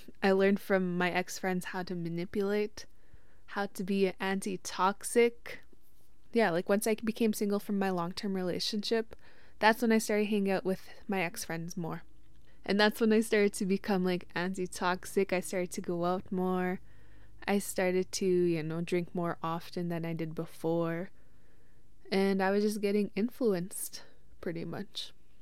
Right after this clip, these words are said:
I also had a girl best friend too for a bit. It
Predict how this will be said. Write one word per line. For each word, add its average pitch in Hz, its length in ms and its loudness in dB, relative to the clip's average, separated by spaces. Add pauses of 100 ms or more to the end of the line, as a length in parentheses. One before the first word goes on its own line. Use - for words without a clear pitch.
(680)
I 214 120 4
also 226 320 4
had 254 240 4
a 262 100 6
girl 196 280 2
best 208 280 0
friend 208 260 0
too 233 140 -2
for 170 320 0
a 160 60 0
bit. 165 420 -4 (800)
It - 680 -4